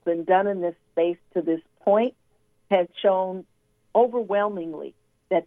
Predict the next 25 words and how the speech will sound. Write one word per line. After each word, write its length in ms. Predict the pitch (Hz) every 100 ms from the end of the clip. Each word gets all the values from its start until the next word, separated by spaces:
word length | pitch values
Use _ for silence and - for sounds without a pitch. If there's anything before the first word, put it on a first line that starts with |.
| -
families 440 | 214 208 202 185 _
make 240 | 180 180 - _
decisions 720 | 160 160 196 196 180 156 147 _ _ _ _
that 240 | 165 165 - _ _ _ _ _
improve 560 | 170 170 - 233 220 214
their 260 | 180 165 - _
financial 640 | 160 165 185 190 - 180
and 120 | 165 147
economic 600 | 190 - 170 165 160 139 _ _
status 380 | 190 170 156 - _ _ _ _ _ _ 156 _
for 80 | 185
the 100 | 165
long 380 | 165 180 190 190 -
term 140 | 127 _ _ _ _ _ _ _
with 220 | 160 180 180
these 200 | 180 165 -
dollars. 360 | 175 165 104 -
Now, 280 | 196 175 170 - _ _
you 100 | 208
know, 140 | 196 175
I 160 | 170
heard 260 | 185 214 208
the 140 | - 165 -
state 240 | 247 254
program. 460 | 214 180 175 160